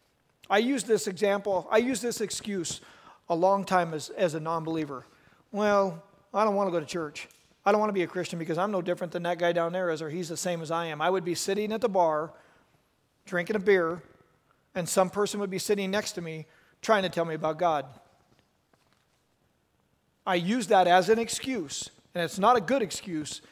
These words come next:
but it affected me. Because if I'm sitting there and he's sitting there and he's telling me about God, I must be okay.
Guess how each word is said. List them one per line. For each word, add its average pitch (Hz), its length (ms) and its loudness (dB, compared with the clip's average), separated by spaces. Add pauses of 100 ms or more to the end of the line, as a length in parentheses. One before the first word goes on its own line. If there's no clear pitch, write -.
(420)
but 190 120 8
it 175 120 0
affected 240 480 -4
me. 156 280 -16 (680)
Because 196 280 0
if 180 180 0
I'm 254 220 2
sitting 214 300 -2
there 208 160 -2
and 170 80 -4
he's 240 200 -4
sitting 208 240 0
there 196 100 -4
and 185 80 -2
he's 240 140 -4
telling 220 200 0
me 190 60 -2
about 175 240 2
God, 233 260 6
I 233 160 4
must 208 220 -2
be 170 120 2
okay. 170 460 -2